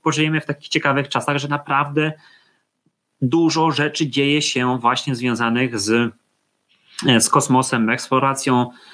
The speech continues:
e, tego najbliższego nam kosmosu, startami kolejnych nowych rakiet, nowych, starych, e, fajnych, niefajnych. No, m-, m-, mamy czym się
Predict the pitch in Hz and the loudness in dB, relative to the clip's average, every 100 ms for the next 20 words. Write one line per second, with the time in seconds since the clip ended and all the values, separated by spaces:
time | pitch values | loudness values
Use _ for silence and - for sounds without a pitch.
0 | - - 117 113 113 110 113 110 113 110 | -16 -2 0 2 2 0 2 0 -2 -2
1 | 117 120 120 117 123 - 120 123 120 127 | 0 2 0 0 0 0 0 -2 -2 -4
2 | - 127 - 123 - 127 - 127 131 127 | -2 -2 0 -2 -2 -4 -2 -2 0 0
3 | 117 120 123 117 - - 131 135 131 131 | 0 0 -2 -4 -8 0 2 4 2 0
4 | 120 127 123 127 131 127 - 123 120 - | 0 0 2 0 0 -2 0 -2 -2 -10
5 | - - _ 135 143 135 135 - - 135 | -20 -20 _ 0 2 2 0 0 0 2
6 | 135 135 131 - - _ - _ - 117 | 2 2 2 -2 -16 _ -20 _ 0 0
7 | 117 110 - 147 139 139 139 123 131 143 | 0 -2 -2 0 0 -2 -4 -4 -2 0
8 | 135 131 135 - 135 139 147 151 156 160 | 0 0 -2 -4 0 2 2 0 -2 0
9 | 160 156 160 160 165 - 160 170 180 175 | 0 0 -2 -4 -6 -6 -2 0 0 -2
10 | 170 - 160 160 | -2 0 2 0